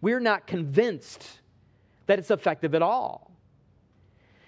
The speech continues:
So we sort of take a consumer mentality toward prayer rather than trusting God. We don't wanna make the investment to pray until we're convinced that, that this prayer will, will change something, or until we're in a situation desperate enough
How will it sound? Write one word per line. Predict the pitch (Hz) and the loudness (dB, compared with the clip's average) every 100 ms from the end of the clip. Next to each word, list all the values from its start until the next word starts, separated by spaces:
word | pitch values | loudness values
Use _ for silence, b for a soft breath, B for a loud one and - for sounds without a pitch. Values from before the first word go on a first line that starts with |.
| b | b
So | - | 0
we | 190 196 | 0 0
sort | - 226 220 | 0 0 2
of | 185 - | -2 0
take | 214 190 | 0 0
a | 156 | -2
consumer | 170 143 - 220 214 202 | -4 -6 -4 -2 0 0
mentality | 170 156 - 175 185 180 139 | 0 -4 -4 -2 0 -2 -4
toward | - 139 131 | -2 -2 -2
prayer | - 196 180 123 123 b | -2 -2 0 -2 -4 b
rather | 143 170 196 | 0 2 2
than | 170 147 | -2 -4
trusting | - 139 - 143 139 | -2 -2 -2 -6 -2
God. | 180 175 - - - _ _ _ _ b b b b | 0 -2 -10 -18 -20 _ _ _ _ b b b b
We | 165 | 2
don't | 202 220 | 2 2
wanna | 196 | -2
make | 165 175 175 | 0 -2 -2
the | 175 | -4
investment | 151 139 190 - - 160 - | 0 0 0 -4 -4 -4 -2
to | 151 | -8
pray | - 143 131 139 | -2 0 2 0
until | 147 175 | -4 -2
we're | 165 | -2
convinced | 170 175 151 131 269 220 - - | -2 -4 -2 0 0 -2 -8 -2
that, | 170 160 b b b - | -2 -2 b b b -2
that | 185 | 0
this | 214 208 - | 0 0 -4
prayer | - 220 202 | 0 2 2
will, | 185 196 175 - | 2 0 -2 -4
will | 180 185 | -2 -2
change | - - 240 233 - | -4 -6 -4 -4 -2
something, | 185 143 135 107 B - | -2 -2 -4 -8 B 0
or | 208 | 0
until | 208 226 | 2 2
we're | 214 | 2
in | 214 | 2
a | 208 | -2
situation | - 285 - 220 240 226 196 170 123 | -4 -6 -4 2 2 2 0 0 0
desperate | 262 285 - - 262 220 | 2 0 -8 -2 0 2
enough | 175 139 127 | 2 0 -2